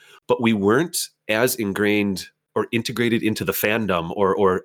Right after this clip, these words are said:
taking in the fandom as much as we obviously are these days. So I don't remember a lot of people talking about Breath of the Wild, but it, I think it's just because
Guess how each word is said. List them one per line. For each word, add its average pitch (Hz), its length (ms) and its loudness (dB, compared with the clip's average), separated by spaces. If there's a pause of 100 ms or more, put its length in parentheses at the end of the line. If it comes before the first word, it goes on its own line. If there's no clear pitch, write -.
taking 120 340 0
in 117 220 2
the 101 60 2
fandom 90 340 -2
as 85 100 -4
much 101 160 0
as 95 140 -2
we 87 160 -4
obviously 92 340 -4
are 85 140 -2
these 95 240 -2
days. 80 240 0 (240)
So - 260 0
I 92 140 2
don't 226 180 2
remember 117 580 2
a 95 100 0
lot 92 240 0
of - 80 -6
people - 240 -10
talking 135 320 -4
about 98 120 -4
Breath 87 160 -4
of 90 60 -8
the 82 60 -10
Wild, 87 240 -4
but 90 100 -4
it, - 160 -12
I 110 60 -8
think 151 260 -8
it's 135 100 -6
just - 160 -8
because 104 400 0